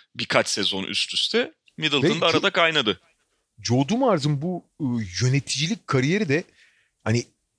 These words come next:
Speaker 2: en hızlı zirveye çıkıp zirveden en açık serbest düşüş olabilir abi herhalde. Yani arka arkaya iki binli yılların ikinci yarısında çok çok iyi kararlar, çok çok iyi draftlarla ligin en iyi yöneticilerinden biri derken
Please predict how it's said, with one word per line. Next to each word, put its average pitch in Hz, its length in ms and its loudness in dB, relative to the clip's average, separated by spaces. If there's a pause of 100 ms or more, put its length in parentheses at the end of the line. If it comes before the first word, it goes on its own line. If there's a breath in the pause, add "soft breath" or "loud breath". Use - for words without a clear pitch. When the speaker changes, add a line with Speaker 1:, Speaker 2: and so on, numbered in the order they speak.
(420)
Speaker 2:
en 254 200 4
hızlı 180 380 2
zirveye 160 500 2
çıkıp - 260 -6
zirveden 165 540 2 (400)
en 254 220 0 (200)
açık - 320 0 (100)
serbest 151 540 2
düşüş 135 280 -4
olabilir 120 340 0
abi 92 260 2
herhalde. 73 440 -8
Yani 127 300 2 (580 loud breath)
arka 123 400 4
arkaya 170 300 4
iki 151 200 -6
binli 156 200 2
yılların 151 260 2
ikinci 151 320 -2
yarısında 143 360 0 (280)
çok - 320 -4
çok 151 220 -6
iyi 139 100 -2
kararlar, 120 480 2
çok - 220 -4
çok - 220 -6
iyi 131 140 -8
draftlarla 131 440 0
ligin 117 280 0
en 202 120 4
iyi 160 180 4
yöneticilerinden 139 600 0
biri 151 60 -2
derken 190 320 2